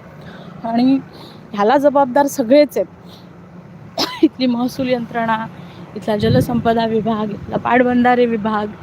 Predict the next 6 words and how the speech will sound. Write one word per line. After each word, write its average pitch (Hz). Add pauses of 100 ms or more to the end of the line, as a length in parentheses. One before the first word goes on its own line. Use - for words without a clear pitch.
(400)
पर्यावरण 254
विभाग, 220 (1160)
सगळेच 294
जबाबदार 208
आहेत 196
ह्याला. 185